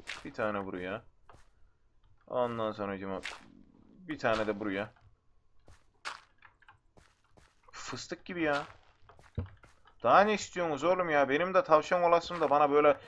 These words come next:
baksınlar diye isim geldi. Vallahi bak, benim tavşan olasım geldi ha. Altı tane daha şey lazım şimdi. Şu kumu koy şuraya bir yere. Ee, altı tane daha bal kabağı lazım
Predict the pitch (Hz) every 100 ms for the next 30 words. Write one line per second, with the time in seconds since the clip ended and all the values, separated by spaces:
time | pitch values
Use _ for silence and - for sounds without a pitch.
0 | - - _ 117 120 - 147 147 139 131
1 | 131 - 151 127 98 98 131 143 120 113
2 | - 139 160 143 131 135 131 123 113 117
3 | 101 87 90 90 - - - - - -
4 | - - 139 135 131 131 117 120 127 139
5 | 139 127 113 98 92 95 - 87 82 -
6 | - - - - - - - - _ _
7 | _ _ _ _ _ _ - - - 107
8 | - - 127 131 123 - _ _ _ _
9 | - 131 123 - 107 101 98 98 107 110
10 | - - - - _ _ _ _ - -
11 | - - - _ 104 110 107 107 104 107
12 | 104 104 104 104 - 127 131 131 135 113
13 | 113 120 127 - - _ _ - - _
14 | _ _ _ _ _ _ 123 123 120 107
15 | 95 87 78 80